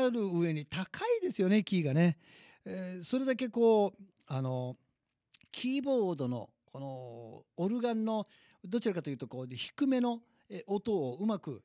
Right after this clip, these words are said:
あの、アレンジして、えー、あまりこう、高いポイントで演奏しないで、こう、低い方のキーを使って、うまく厚みをつけてるんじゃないかなという感じがいたします。さて、この面白い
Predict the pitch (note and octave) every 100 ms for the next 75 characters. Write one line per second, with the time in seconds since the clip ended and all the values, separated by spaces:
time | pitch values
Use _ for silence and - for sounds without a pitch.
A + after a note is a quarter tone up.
0 | _ - B2+ A#2+ A#2+ A2 G#2+ G#2+ - -
1 | - _ _ _ D3+ E3+ E3+ C3 A#2 -
2 | D3 A2 - - _ - E3 D#3+ D#3 A3+
3 | B3 A3+ G3+ A3+ D#4+ C#4+ G3+ D#3 C#3+ C3+
4 | B2 - E3+ D#3 E3 D3+ D#3+ C#3+ A#2 G#2
5 | _ A#2+ A#2+ A2+ G#2+ G#2+ A2 _ _ _
6 | _ _ _ _ _ _ _ _ _ _
7 | _ _ _ _ - C#4+ G3+ D#3 A#2+ F#2
8 | _ - C4 F#3+ B2 - C3 _ A#2+ -
9 | - F3 G#3 - B2 - _ C3 - E3+
10 | D#3+ D3 - E3+ C3+ A#2 A2+ G#2 G#2 A#2
11 | C#3 A#2+ - - _ C3 B2+ C3 A#2+ A2+
12 | G#2+ F#2 E2 - - _ D4 C#4+ A3+ A#3+
13 | - _ _ _ _ - C4+ E4+ G4+ G4